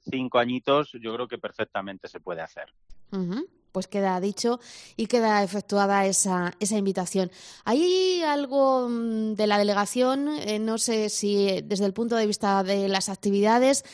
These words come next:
Speaker 2: de lo que os sentís especialmente orgullosos y que creéis que, que funciona y que llega y que de verdad interesa?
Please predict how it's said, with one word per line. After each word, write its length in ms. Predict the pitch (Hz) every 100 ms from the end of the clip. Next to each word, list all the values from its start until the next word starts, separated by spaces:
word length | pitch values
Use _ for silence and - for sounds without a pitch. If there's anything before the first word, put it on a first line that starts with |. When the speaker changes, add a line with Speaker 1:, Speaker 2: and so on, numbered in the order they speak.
| - -
Speaker 2:
de 100 | 214
lo 120 | 220
que 80 | 233
os 60 | 226
sentís 500 | 220 214 269 311 -
especialmente 760 | 254 - 254 262 254 247 240 233
orgullosos 600 | 220 202 185 196 311 320
y 60 |
que 120 | 262 214
creéis 220 | 220 208
que, 200 | 214 208
que 400 | - 214 208 196
funciona 560 | - 214 202 233 240
y 60 | 214
que 160 | 208 185
llega 320 | 220 220 208
y 60 |
que 100 | 196
de 100 | 208
verdad 180 | 196 196
interesa? 500 | 202 196 185 175 277